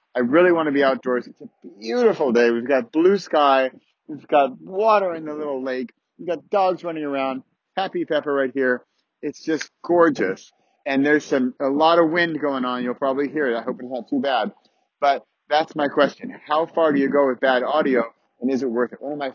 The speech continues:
favorite interviews we did last November was with, uh, M P McDougal in a Las Vegas casino. We've got, you know, cha-ching, cha-ching, ding, ding, ding, ding,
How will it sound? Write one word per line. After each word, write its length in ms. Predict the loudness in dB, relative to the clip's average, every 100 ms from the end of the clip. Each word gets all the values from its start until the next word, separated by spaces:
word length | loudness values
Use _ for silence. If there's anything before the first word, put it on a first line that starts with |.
| _
favorite 400 | 2 4 2 0
interviews 440 | 0 0 2 0 0
we 120 | 0
did 200 | 0 2
last 400 | 0 -2 -8 -8
November 520 | -2 0 0 0 -2 _ _ -8
was 120 | -4
with, 200 | 0 0 -2 _ _ _ _ _ _ _ _
uh, 440 | -6 -2 -2 -2 -2 -6 -10 _ _
M 200 | -4 -2
P 160 | 2 2
McDougal 640 | 2 2 4 4 4 2 -2 _ _ -4
in 140 | -2
a 80 | 0
Las 360 | 2 2 2
Vegas 320 | 2 2 2 -2
casino. 460 | -4 -4 -2 -2
We've 180 | -4 -6
got, 140 | -6
you 60 | -4
know, 100 | -4
cha-ching, 580 | 0 0 4 4 6 6
cha-ching, 480 | 6 6 6 6 6
ding, 220 | 4 4
ding, 260 | 4 2
ding, 200 | 0 -2
ding, 280 | -2 -2 -6